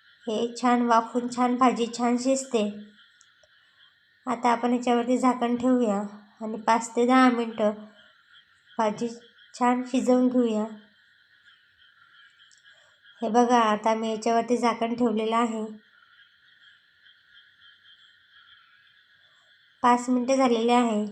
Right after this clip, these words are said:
हे बघा, भाजीला छान पाणी सुटलेलं आहे. आता परत आपण याला छान परतून घेऊया,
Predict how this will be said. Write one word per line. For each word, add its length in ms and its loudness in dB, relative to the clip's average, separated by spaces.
हे 60 -2
बघा, 380 0
भाजीला 340 0
छान 160 0
पाणी 300 2
सुटलेलं 420 2
आहे. 280 0
आता 220 -4
परत 380 0
आपण 200 -4
याला 200 -4
छान 220 -2
परतून 440 0
घेऊया, 360 2